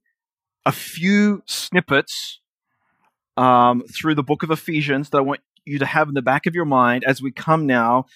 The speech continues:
to read Ephesians chapter six, beginning in verse ten. And, and let me put a footnote. I hope this week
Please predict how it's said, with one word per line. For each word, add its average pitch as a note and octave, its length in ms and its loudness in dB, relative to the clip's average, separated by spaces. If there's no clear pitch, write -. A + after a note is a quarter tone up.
to D3+ 180 0
read C#3 720 0
Ephesians D3+ 540 0
chapter C#3 340 0
six, - 320 -6
beginning C3 360 2
in A#2+ 120 2
verse A2 300 -8
ten. G#2 420 -2
And, D3 120 -2
and C#3+ 100 2
let D#3 100 4
me E3 160 0
put D3+ 120 -4
a - 20 -6
footnote. C#3 380 -4
I C#3+ 100 2
hope A3+ 280 0
this E3 220 -4
week E3 360 -2